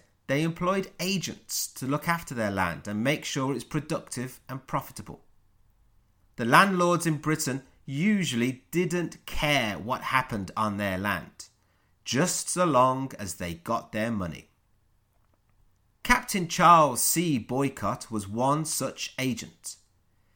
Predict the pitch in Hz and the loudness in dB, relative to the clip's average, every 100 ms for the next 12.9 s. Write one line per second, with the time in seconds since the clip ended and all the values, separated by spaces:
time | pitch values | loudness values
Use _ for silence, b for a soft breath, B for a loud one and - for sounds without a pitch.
0 | _ - 220 165 151 160 135 139 139 165 | _ -2 4 6 6 4 -2 0 0 0
1 | 165 - 143 - 101 101 - 113 131 - | -2 -2 -2 -2 -8 -10 -10 -8 -8 -2
2 | 170 170 143 110 101 87 95 98 107 117 | 2 4 4 2 2 0 -4 -6 -2 4
3 | 120 110 104 98 101 104 98 - - 113 | 6 6 4 0 0 -2 -4 -8 -8 -8
4 | 104 101 104 101 92 85 - 95 92 - | -6 -4 -4 -2 -4 -6 -10 -10 -8 -4
5 | 120 95 - 87 - 107 95 80 - - | -2 -4 -8 -12 -4 -2 -4 -10 -18 -20
6 | _ _ _ _ _ _ _ _ _ _ | _ _ _ _ _ _ _ _ _ _
7 | _ _ - _ - 147 160 120 120 190 | _ _ -20 _ -4 0 0 0 0 -2
8 | - 175 170 - 160 120 101 - - - | 0 -2 -2 -2 -2 0 -4 -8 -4 -4
9 | - b 110 113 120 - 143 147 139 143 | -6 b -6 -4 -4 -4 -4 -4 -8 -8
10 | 135 131 - - 120 120 120 120 107 113 | -6 -6 -8 -6 -4 -2 -2 -2 -2 -2
11 | 107 - - - - 98 90 87 - 101 | -4 -10 -12 -12 -10 -10 -8 -8 -2 0
12 | 101 - 123 117 104 - - - | 0 -4 0 0 0 -8 -12 -14